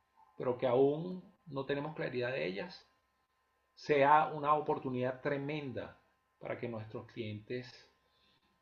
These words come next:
no solamente generen esos espacios de reflexión, las nuevas decisiones, y desde allí,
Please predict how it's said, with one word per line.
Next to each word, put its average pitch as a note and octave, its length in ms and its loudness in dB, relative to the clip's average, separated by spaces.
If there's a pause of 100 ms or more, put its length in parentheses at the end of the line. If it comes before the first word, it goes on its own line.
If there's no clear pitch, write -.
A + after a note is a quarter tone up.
(180)
no C3+ 160 -2
solamente D3+ 960 -2 (2000)
generen C#3 520 -2
esos C3+ 240 -6
espacios C3 440 -6
de C#3 100 -8
reflexión, C3+ 840 -2
las B2+ 200 0
nuevas C3+ 380 -2
decisiones, C3 760 -4
y D#3 200 -4
desde C3+ 260 2
allí, C#3+ 500 -4